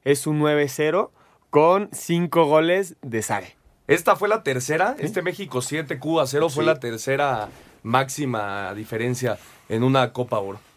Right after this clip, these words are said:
Speaker 3: Bueno, y, y las que se fallaron también ayer,
Speaker 2: No,
Speaker 3: ¿eh?
Speaker 2: bueno, pudimos haber quedado doce cero.
Speaker 3: Sin ningún problema.
Speaker 2: Sin ningún
Speaker 3: Y,
Speaker 2: problema.
Speaker 3: y lo que mencionamos, y me gusta,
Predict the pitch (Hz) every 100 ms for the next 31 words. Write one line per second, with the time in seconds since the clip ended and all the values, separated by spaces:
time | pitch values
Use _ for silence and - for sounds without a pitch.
0 | _ 156 175 147 127 135 127 120 117 113
1 | 123 117 127 147 123 120 131 123 165 190
2 | 151 135 135 110 139 190 165 131 131 -
3 | 120 113 113 120 135 226 - - _ -
4 | 120 117 120 127 151 190 160 113 113 120
5 | 151 131 117 143 131 135 135 131 131 135
6 | 135 131 165 196 202 196 - 135 123 131
7 | 180 180 117 95